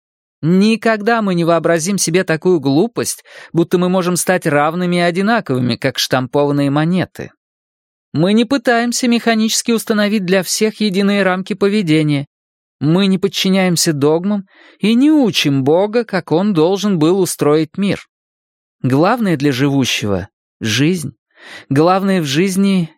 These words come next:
перемена. Перемена — это движение. Мы находимся внутри этого движения.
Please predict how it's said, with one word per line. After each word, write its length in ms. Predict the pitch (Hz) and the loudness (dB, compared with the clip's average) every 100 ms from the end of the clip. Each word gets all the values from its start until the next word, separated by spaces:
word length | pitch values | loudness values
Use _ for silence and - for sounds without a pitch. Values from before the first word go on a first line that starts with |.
| _ - | _ -2
перемена. 720 | 196 196 190 220 170 98 - _ _ _ _ | 0 2 2 0 0 -4 -10 _ _ _ _
Перемена — 680 | 135 156 196 247 135 82 - _ _ _ | 0 2 2 0 -2 -6 -14 _ _ _
это 220 | 147 165 | -4 -2
движение. 800 | 147 160 151 165 226 170 120 117 _ _ - - | 0 -2 0 0 0 -2 -6 -10 _ _ -20 -6
Мы 280 | - 147 226 | 0 2 2
находимся 640 | 254 233 - 214 208 - 202 | 2 0 0 0 0 -2 0
внутри 480 | 180 170 - 143 160 | 0 0 0 0 2
этого 320 | 147 131 131 | 0 -2 -2
движения. 680 | 117 113 104 101 90 82 | -2 -2 -2 -2 -4 -10